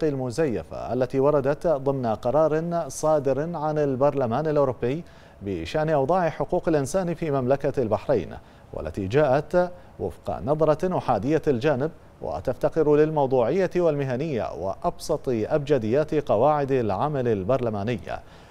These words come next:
وفي الوقت الذي يرفض مجلس الشورى رفضا قاطعا التدخل السافر من قبل البرلمان الأوروبي في الشؤون الداخلية لمملكة البحرين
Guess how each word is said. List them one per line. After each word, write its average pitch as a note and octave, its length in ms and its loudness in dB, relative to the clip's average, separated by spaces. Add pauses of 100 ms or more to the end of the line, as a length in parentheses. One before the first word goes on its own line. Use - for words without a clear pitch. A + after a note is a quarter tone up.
(200)
وفي D#2 400 -4
الوقت A2 380 -2
الذي A#2 500 2
يرفض C3+ 360 0
مجلس C3+ 480 0
الشورى G#2+ 480 -2
رفضا B2+ 640 0
قاطعا C#3+ 500 0 (100)
التدخل B2 500 -2
السافر D#3 580 0
من C3+ 160 -2
قبل C#3 340 0
البرلمان G#2+ 580 -2
الأوروبي B2 600 0
في - 100 -8
الشؤون D3 400 -2
الداخلية B2+ 680 0
لمملكة B2+ 680 0
البحرين C3+ 520 0